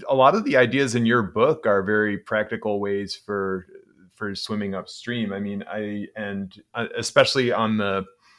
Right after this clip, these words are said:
on the individual level. So I d-, I wanna come back to the culture point, um, but, you know, just on the individual level. So first of all, like, for, for your book, <laughs> I mean, everybody should, should buy this. I read it yesterday because I was coming on and I had read Peak Performance and,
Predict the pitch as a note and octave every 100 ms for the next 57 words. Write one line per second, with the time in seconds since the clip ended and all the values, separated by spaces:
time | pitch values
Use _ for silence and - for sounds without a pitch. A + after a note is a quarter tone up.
0 | _ _ _ _ B2 B2 A2 A#2+ A2+ G2
1 | A2+ G2+ G2 E2+ E2+ F2 F2 - A2+ G2+
2 | G2 G2+ - B2 C#3+ B2+ D3 E3+ D#3 C3
3 | A2+ A#2+ - A2+ A2 G#2+ G2+ - - _
4 | _ _ _ _ A2+ - B2 A#2 C#3 C3
5 | - C#3+ D3 A2+ G#2+ G#2 G2+ G2 G#2+ -
6 | - F#2+ A2+ G2 G2+ D3 E3 C#3 B2+ B2+
7 | B2 A2 G2 G2 G2 B2+ B2+ - _ _
8 | F3+ F3+ C#3+ - C#3 B2 - C3 B2+ -
9 | C3 C#3 C#3 D#3 E3 - - - - E3
10 | C#3+ C#3+ C3+ - F3 F3+ D#3 C#3 - B2
11 | G#2+ - _ _ - B2 A2 A#2 A2+ G2+
12 | B2+ D3 C#3+ G#2+ C3+ C3+ B2+ A2 G#2+ A2
13 | A2+ G#2+ A2 G#2+ - A#2 A2 A2+ A2+ A2+
14 | A2+ A2+ G#2+ G#2+ F#2+ F2+ - A2 G#2+ G2
15 | G2+ G2